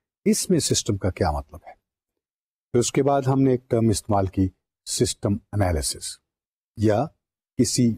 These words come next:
निज़ाम की तज्जिया कारी। तो तज्जिया क्या होता है, कैसे करते हैं, उसके क्या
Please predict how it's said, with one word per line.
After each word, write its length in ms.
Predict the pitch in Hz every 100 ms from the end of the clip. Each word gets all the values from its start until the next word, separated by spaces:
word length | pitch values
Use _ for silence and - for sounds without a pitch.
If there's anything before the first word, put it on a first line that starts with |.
| -
निज़ाम 460 | 92 85 104 104 90
की 220 | - 107 131 _ _ _ _ _ -
तज्जिया 440 | 98 92 92 92
कारी। 300 | - 104 - - _ _ _ _ _ _
तो 60 | 160 - -
तज्जिया 580 | 123 104 107 156 196 185
क्या 260 | - 165 107
होता 340 | 85 - -
है, 100 | - - _ _ _ _ _ _ _ _
कैसे 340 | 123 110 - 131
करते 300 | 87 - 98
हैं, 140 | - _ _ _ _ _ _ _ _ 147
उसके 440 | 135 - 123 120 123 _ _ _ -
क्या 160 | 131